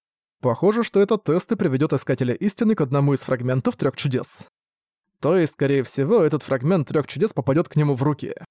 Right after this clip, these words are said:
Проклятие! То есть я альтернатива Рыжеволосого? В Арке начал закипать гнев. Если бы не этот парень, Арк мог бы с относительной лёгкостью получить фрагмент Трёх Чудес.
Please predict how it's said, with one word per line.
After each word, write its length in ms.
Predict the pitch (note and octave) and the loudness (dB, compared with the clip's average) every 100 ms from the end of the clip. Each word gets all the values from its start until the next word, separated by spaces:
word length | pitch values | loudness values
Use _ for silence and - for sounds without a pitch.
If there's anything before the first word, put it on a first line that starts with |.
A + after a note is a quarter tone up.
| _ _ _ _ _ _ | _ _ _ _ _ _
Проклятие! 720 | - C3 D#3+ D#3 C#3 C3 - - _ _ | -4 -2 2 2 2 0 -4 -8 _ _
То 100 | - | -2
есть 240 | B2+ B2+ D3 | -2 0 0
я 260 | D#3 C#3+ - _ _ - | 2 2 -2 _ _ -4
альтернатива 720 | C3+ C#3+ D#3+ D3+ D3 E3+ D#3 | -2 0 0 0 2 2 2
Рыжеволосого? 800 | D3+ C#3+ D3+ G3 - F#3+ B2 C2 - _ _ _ _ _ _ | 2 2 4 4 2 0 0 -4 -12 _ _ _ _ _ _
В 280 | C3+ A#2+ B2+ | -4 0 0
Арке 280 | D3+ - G3 | 0 2 2
начал 300 | C3 - C#3 | 2 0 -2
закипать 440 | C#3+ C4+ C#3+ B2 | 0 0 0 0
гнев. 440 | C#3 C#3+ - - - _ _ _ _ _ _ - | 0 0 -2 -10 -18 _ _ _ _ _ _ -4
Если 380 | C3 D3+ D#3 | -2 -2 -2
бы 120 | C#3 C#3 | -2 0
не 60 | |
этот 240 | C#3+ B2+ - | 0 -2 0
парень, 380 | F#3+ E3 D3+ - _ _ _ - | 2 2 0 -4 _ _ _ -2
Арк 380 | A#2+ E3+ A3+ | 2 2 2
мог 220 | D3+ F3+ G3+ | 2 2 2
бы 120 | A3+ | 0
с 80 | A#3 | 0
относительной 560 | A3 F#3 E3 C#3+ B2+ | 2 0 0 0 2
лёгкостью 480 | B2+ A3 A#3 - A#3+ | 2 0 -2 -4 -2
получить 320 | C#3+ C#3 C#3 | 0 0 -2
фрагмент 480 | - B2+ A#2+ C#3+ G#3 | -4 -4 0 0 2
Трёх 200 | - C3 | 0 0
Чудес. 480 | - B2+ - - | -2 -2 -4 -10